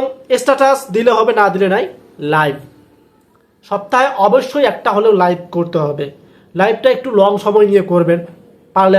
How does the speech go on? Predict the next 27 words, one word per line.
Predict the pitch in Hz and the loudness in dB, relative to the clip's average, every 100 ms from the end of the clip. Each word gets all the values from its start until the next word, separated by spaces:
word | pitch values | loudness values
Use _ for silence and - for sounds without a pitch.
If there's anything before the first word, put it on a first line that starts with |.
| 190 | 2
এক | 185 | 0
ঘন্টা। | 190 180 170 147 - | -2 0 -2 -2 -6
এক | 196 | -2
ঘন্টা | 233 247 - | 0 2 0
আপনাদের | 220 214 220 208 | 0 2 2 2
অত | 208 202 | 0 -4
দূর | 208 - - - | -6 -8 -18 -10
মানে | 175 175 | -4 -2
ধৈর্য | 175 196 208 190 | 0 0 2 2
আসবে | 165 190 | 0 -2
না | 180 | -2
আমি | 170 170 | -2 -2
জানি, | 170 175 - - _ - | -2 -2 -6 -16 _ -8
বিশ | 214 - | -8 -6
মিনিট | 247 - | -8 -4
তিরিশ | 220 196 | -4 -2
মিনিট | 208 208 | -4 -2
করে | 185 190 | -2 0
করলে | 196 220 | 0 0
তাতেই | 160 156 143 | -2 -4 -6
হবে। | 135 104 - _ _ _ _ _ - | -6 -10 -16 _ _ _ _ _ 0
So | 254 294 | 4 4
এই | 277 | 4
যে | 294 | 2
আপনাদেরকে | 269 269 254 - 262 208 | 2 2 0 2 2 2
রুলসগুলো | 226 190 214 220 175 | -2 -2 2 2 4
বললাম, | 175 156 | 2 2